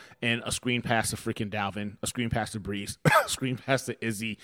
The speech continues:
can go the distance. Those guys are burners. I, I, I freaking love what they did with this running back room.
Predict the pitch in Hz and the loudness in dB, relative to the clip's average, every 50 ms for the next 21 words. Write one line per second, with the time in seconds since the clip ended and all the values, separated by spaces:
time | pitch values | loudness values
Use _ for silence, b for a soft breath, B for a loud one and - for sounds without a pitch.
0 | B B B B B - 143 127 113 117 120 110 107 98 92 107 107 - 110 98 | B B B B B 0 0 0 2 2 0 0 0 -2 -4 -4 -6 -4 -6 -8
1 | 95 - - - - - 120 135 135 120 135 127 117 117 107 104 101 - - 107 | -6 -8 -10 -8 0 6 8 8 8 8 8 8 8 8 6 4 2 0 -2 -2
2 | 107 101 95 90 - 113 107 104 104 98 98 95 95 - - - 101 104 104 - | -2 -2 -4 -2 2 2 2 2 2 -4 -6 -8 -10 -10 -8 -4 -2 -2 -2 -2
3 | - 104 107 101 90 _ - - 107 - - - 135 127 - 120 107 104 104 107 | -2 -4 -4 -4 -6 _ -6 -4 -4 -2 2 2 2 2 2 0 -2 0 -2 -2
4 | 101 107 104 - 107 98 92 104 104 101 98 95 - - - 104 98 98 92 - | -2 -4 -6 -6 -6 -6 -4 -4 -6 -6 -6 -10 -12 -12 -10 -8 -8 -8 -8 -10
5 | - - - - 57 - - | -10 -10 -10 -12 -14 -14 -16